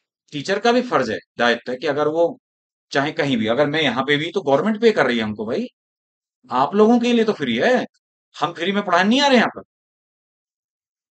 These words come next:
कॉलेज के अलावा अलग time लेके आ रहे हैं, मान लो हम lunch अपना बाद में करेंगे जाके, है ना, Lunch के time पे वो रखा रहेगा tiffin, तो क्यों? क्योंकि government पे कर रही है भाई, इसलिए आ रहे हैं,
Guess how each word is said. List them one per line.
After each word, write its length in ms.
कॉलेज 260
के 80
अलावा 220
अलग 140
time 160
लेके 220
आ 120
रहे 160
हैं, 120
मान 180
लो 80
हम 100
lunch 300
अपना 280
बाद 280
में 120
करेंगे 320
जाके, 340
है 60
ना, 120
Lunch 260
के 80
time 240
पे 60
वो 120
रखा 200
रहेगा 220
tiffin, 360
तो 80
क्यों? 200
क्योंकि 240
government 400
पे 100
कर 140
रही 100
है 80
भाई, 220
इसलिए 240
आ 80
रहे 100
हैं, 100